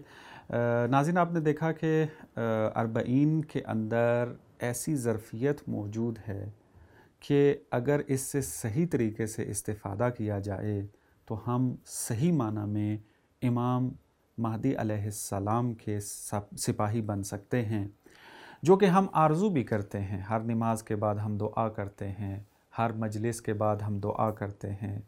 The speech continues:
جو بھی کوئی ایسا واقعہ ہوتا ہے، کسی، آ، محفل میں بیٹھے ہوئے ہیں، وہاں بھی ہم امام کے ظہور کی دعا کرتے ہیں۔ پھر یہ بھی دعا کرتے ہیں کہ خدا ہمیں امام کا سپاہی بنائے۔ تو اب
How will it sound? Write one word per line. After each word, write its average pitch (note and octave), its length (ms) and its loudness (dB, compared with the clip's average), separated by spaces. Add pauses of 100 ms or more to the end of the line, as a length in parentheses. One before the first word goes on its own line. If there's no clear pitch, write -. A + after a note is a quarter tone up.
(280)
جو D#3+ 160 4
بھی E3 140 2
کوئی C#3+ 240 2
ایسا B2 340 -2
واقعہ A2+ 420 0
ہوتا A2 560 0
ہے، G#2+ 100 -2
کسی، G#2+ 420 -2 (360)
آ، A2 40 -4 (340)
محفل A2 420 0
میں A#2 160 0
بیٹھے G#2+ 320 -2
ہوئے G#2+ 260 -2
ہیں، G#2 60 -2
وہاں G#2+ 260 -2
بھی A2+ 180 -4
ہم G#2+ 220 -2 (440)
امام A#2 300 2
کے A2 140 -2
ظہور G#2+ 380 -2
کی G#2+ 260 -2
دعا A2+ 380 2
کرتے G#2+ 360 -4
ہیں۔ G#2 300 -2 (300)
پھر D3 120 4
یہ F#3+ 120 8
بھی G#3 140 4
دعا D3 300 4
کرتے B2+ 320 0
ہیں C3 180 2
کہ B2 140 -2
خدا A#2 440 0
ہمیں A2+ 300 0 (300)
امام B2 320 2
کا A2 160 -4
سپاہی G#2+ 520 -2
بنائے۔ G#2 460 -2 (720)
تو G3+ 340 12
اب G#3+ 200 12